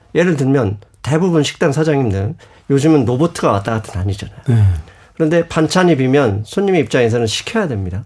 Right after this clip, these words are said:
Speaker 2: 네.
Speaker 1: 근데 그걸 먼저 알고 갖다 주면 거기에서 되게 감동을 합니다.
Speaker 2: 그렇죠.
Speaker 1: 네. 그런 거.
Speaker 2: 아.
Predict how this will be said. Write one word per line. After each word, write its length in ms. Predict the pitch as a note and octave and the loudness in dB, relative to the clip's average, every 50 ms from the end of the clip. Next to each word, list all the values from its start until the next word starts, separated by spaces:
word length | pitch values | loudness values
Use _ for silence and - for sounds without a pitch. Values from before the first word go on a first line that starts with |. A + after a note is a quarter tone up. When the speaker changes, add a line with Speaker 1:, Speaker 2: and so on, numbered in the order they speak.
| - | -4
Speaker 2:
네. 140 | B2+ A2+ G#2+ G2 F2 D#2+ D#2 - _ _ _ | 0 2 2 2 0 -2 -6 -14 _ _ _
Speaker 1:
근데 260 | - D3 D3+ E3+ D3 | -8 -4 -2 -2 -2
그걸 320 | - - D3+ D#3 E3+ D3 | -2 -2 -2 2 2 2
먼저 420 | G#2+ F#2+ A2+ C#3+ F3 F#3+ F3 A3 G3 | 2 2 2 4 4 4 4 4 2
알고 200 | E3 C#3+ C#3+ D#3+ | 2 2 0 -2
갖다 300 | - - G#2+ - A#2+ A2 | -2 -4 -6 -4 -4 -4
주면 380 | G2 A2 A#2 C3+ C#3+ B2+ G2+ G2 - | -2 -2 -2 0 0 -2 -2 -6 -8
거기에서 380 | - - B2+ C#3+ D3 C3+ C#3+ B2+ | -6 -4 0 0 0 0 -2 -4
되게 200 | - - G#2+ A2+ | -4 -6 -6 -6
감동을 480 | A2 - G#2 G2+ G2 G2+ G#2 G2 G2 G2 | -6 -4 -4 -4 -2 -2 -4 -4 -4 -6
합니다. 360 | G2 G2 G#2 G#2 - - _ _ _ _ _ - | -8 -8 -10 -12 -14 -20 _ _ _ _ _ -12
Speaker 2:
그렇죠. 480 | - - G#2+ G2 - - - G2+ E2 D#2 | -6 -4 -4 -4 -4 -6 -6 -6 -4 -4
Speaker 1:
네. 120 | A2 G#2+ G2+ - - - - - - - | -4 -6 -8 -8 -12 -20 -20 -20 -16 -6
그런 320 | - D#3+ D3+ D3+ C3+ C3 | 0 2 2 2 2 2
거. 180 | G#2+ F#2 F#2+ - - - _ _ - | 0 -2 -4 -6 -8 -14 _ _ -12
Speaker 2:
아. 640 | - - B1+ A#1+ C2+ D#2+ D2+ C#2 - - - - | -10 -8 -6 -4 -4 -6 -6 -8 -10 -14 -18 -20